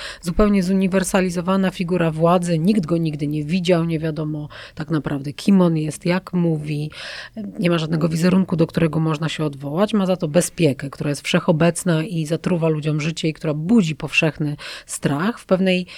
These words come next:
opozycji do tego świata znajdują się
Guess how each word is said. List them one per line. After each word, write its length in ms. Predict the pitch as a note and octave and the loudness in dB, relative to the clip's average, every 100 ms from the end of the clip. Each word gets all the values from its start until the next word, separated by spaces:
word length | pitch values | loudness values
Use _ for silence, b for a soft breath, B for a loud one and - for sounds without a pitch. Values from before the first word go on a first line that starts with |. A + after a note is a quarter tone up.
| B - | B -2
opozycji 600 | G#3+ G3 E3 A#3 - E3+ | 0 2 4 2 2 0
do 100 | E3+ | 0
tego 260 | F#3 D#3+ | 0 -2
świata 360 | - - G3+ F3 | -2 -2 0 -2
znajdują 540 | E3+ D#3+ E3 G3 F3 | -2 -2 0 0 0
się 360 | - - D#3+ | -2 0 0